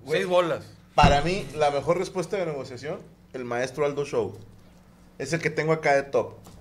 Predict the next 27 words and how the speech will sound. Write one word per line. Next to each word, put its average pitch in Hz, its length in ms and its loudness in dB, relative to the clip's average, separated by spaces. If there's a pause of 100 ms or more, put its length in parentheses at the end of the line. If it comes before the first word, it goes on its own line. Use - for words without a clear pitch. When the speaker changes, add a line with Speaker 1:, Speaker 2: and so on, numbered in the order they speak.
(480)
Speaker 1:
Que 131 120 2
le 123 160 6
dijo 127 200 0
a 143 40 -4
un 139 60 -8
cliente, 117 340 -4
"¿Cuánto 165 320 4
me 165 100 -4
sale 160 180 2
un 160 80 0
evento?". 131 360 -2 (280)
Por 95 160 -4
decirte, 101 500 -6 (580)
cinco 110 340 -8
mil 120 200 -8
pesos. - 380 -12 (540)
"No 104 100 -14
mames". 127 600 0 (1080)
"No, 110 380 2
no, 147 100 -2
no. 135 220 -4 (440)
Traemos 131 520 -2
dos 95 200 -8
mil". 113 300 -8 (840)
Y 110 80 -12
le 107 160 -4
dice, 104 380 -4